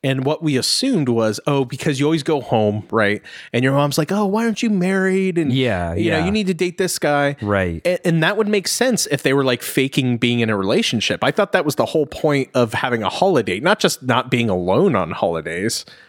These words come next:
Speaker 1: right? And so it's kinda weird that, like, the mom was fully in, like, everybody knew what was going on. So it was like, "What is even the point of a holiday then? You just are literally having your friend over,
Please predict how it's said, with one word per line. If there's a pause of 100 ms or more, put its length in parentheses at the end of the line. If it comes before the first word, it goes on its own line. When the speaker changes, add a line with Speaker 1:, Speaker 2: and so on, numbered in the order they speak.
(260)
Speaker 1:
right?
And
so
it's
kinda
weird
that,
like,
the
mom
was
fully
in, (120)
like,
everybody
knew
what
was
going
on. (340)
So
it
was
like,
"What
is
even
the
point
of
a
holiday
then?
You
just
are
literally
having
your
friend
over,